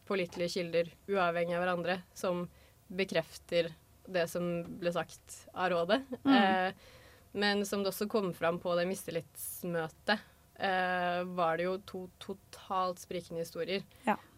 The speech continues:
Speaker 1: Og den, i den saken som vi la fram, så ble man jo ikke noe klarere egentlig på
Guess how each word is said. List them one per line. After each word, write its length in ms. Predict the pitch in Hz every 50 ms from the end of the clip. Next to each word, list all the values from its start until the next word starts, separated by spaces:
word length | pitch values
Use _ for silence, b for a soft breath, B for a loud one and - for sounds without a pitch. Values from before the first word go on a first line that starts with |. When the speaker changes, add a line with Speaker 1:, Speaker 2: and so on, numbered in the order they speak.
| -
Speaker 1:
Og 440 | - 175 180 175 175 175 175 180 - - 104 - -
den, 300 | - 190 180 170 165 175 -
i 80 | - 196
den 140 | 190 180
saken 420 | 180 - 175 170 - - 170 175 170
som 180 | - 190 180
vi 120 | 180 175 170
la 140 | 165 165 170
fram, 260 | - 190 175 180 180
så 140 | 175 - 180
ble 400 | 180 175 196 208 196 180 180 165
man 140 | 170 170 175
jo 80 | 175
ikke 140 | 175 - 185
noe 80 | 190 196
klarere 460 | 196 220 208 185 175 165 170 175 - -
egentlig 640 | 170 165 165 160 165 170 175 - - 190 190 190 180 180 - - _ _ _ -
på 220 | - - 196 175